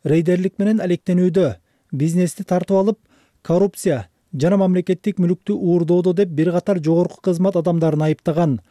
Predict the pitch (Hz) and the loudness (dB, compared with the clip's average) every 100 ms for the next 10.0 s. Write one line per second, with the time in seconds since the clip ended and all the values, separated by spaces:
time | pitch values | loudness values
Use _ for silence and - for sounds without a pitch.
0 | - 139 151 180 180 185 180 208 214 - | -4 0 2 2 0 0 0 0 0 0
1 | 185 - 185 151 180 180 - 156 156 156 | -2 0 -4 0 0 0 0 -2 0 0
2 | 156 156 117 _ _ - 135 170 175 - | 0 0 -2 _ _ -8 -2 0 0 0
3 | 214 220 202 156 170 - 202 208 180 185 | -2 -2 -6 -4 -4 -2 -2 0 -2 -4
4 | 214 - 180 180 - 190 175 185 175 185 | -8 -2 0 0 -4 -6 -2 -2 0 0
5 | 185 214 180 - - - 185 170 - 190 | 0 -2 -4 -8 -8 -2 0 0 0 0
6 | 185 - 170 185 165 175 175 156 156 160 | 0 -2 0 0 2 2 2 0 -2 0
7 | 165 160 170 123 _ - 139 151 - 180 | 0 2 0 -2 _ -8 -4 -2 -2 -2
8 | 190 - 208 208 196 180 - 160 185 196 | -2 0 0 2 0 0 -4 -2 0 0
9 | - 202 202 208 185 - 175 - 196 127 | 0 0 0 0 -2 0 -2 0 0 -2